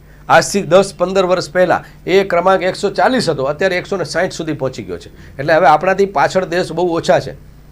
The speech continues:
એમાં જે છે ઉત્તર કોરિયા જેવા દેશો હશે. આપણાથી પત્રકાર ક્ષેત્રે શ્રીલંકા, પાકિસ્તાન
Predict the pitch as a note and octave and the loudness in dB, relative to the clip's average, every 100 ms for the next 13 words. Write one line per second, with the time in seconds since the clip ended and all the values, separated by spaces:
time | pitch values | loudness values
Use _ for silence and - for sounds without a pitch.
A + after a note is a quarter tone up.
0 | - B2 E3+ E3 E3+ E3 D#3+ D#3+ F3+ E3 | -10 -4 -2 -2 -2 -2 -4 -2 -2 -2
1 | E3+ E3+ D#3+ D#3+ C#3+ C#3 C#3 C#3 B2+ - | -2 0 0 0 2 0 -2 -2 -4 -6
2 | - - - C3 F3+ F#3 F#3+ G3+ E3 - | -18 -16 -4 -2 2 0 2 -2 -4 -6
3 | F3+ F3 F3+ - - - E3+ F3 F3+ F3+ | -6 -4 -4 -8 -12 -6 -4 0 -2 -2
4 | - - - F3 F#3+ F#3+ F#3+ F#3+ G3 - | -16 -16 -8 0 0 0 0 0 0 -4
5 | - - C#3 C#3 F3+ - F3+ F3+ F#3+ | -12 -4 -4 -2 -8 -4 0 0 0